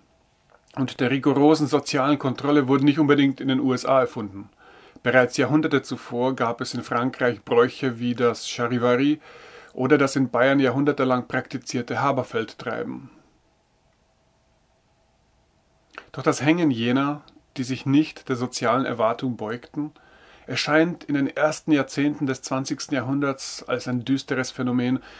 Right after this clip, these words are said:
das gerade mit den ersten Versuchen der afroamerikanischen Bevölkerung, ihre Kultur zu leben und ihre Rechte einzufordern, eskalierte. Der Schwarze war für diese Täter kein vollwertiger Mensch. Seine Aufgabe war es, auf dem Feld zu arbeiten.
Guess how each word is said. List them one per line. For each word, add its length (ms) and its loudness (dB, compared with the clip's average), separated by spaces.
das 160 -8
gerade 360 2
mit 160 0
den 220 -2
ersten 340 -4
Versuchen 600 -4
der 320 -6
afroamerikanischen 1040 -2
Bevölkerung, 760 -4
ihre 200 -6
Kultur 440 -4
zu 120 -8
leben 420 0
und 160 -2
ihre 220 2
Rechte 320 -2
einzufordern, 540 -2
eskalierte. 760 -8
Der 60 -4
Schwarze 680 0
war 240 2
für 200 -4
diese 360 -2
Täter 320 -4
kein 260 -4
vollwertiger 580 -2
Mensch. 460 -6
Seine 220 0
Aufgabe 480 0
war 220 2
es, 280 -8
auf 140 -20
dem 140 -12
Feld 240 -6
zu 200 -14
arbeiten. 520 -16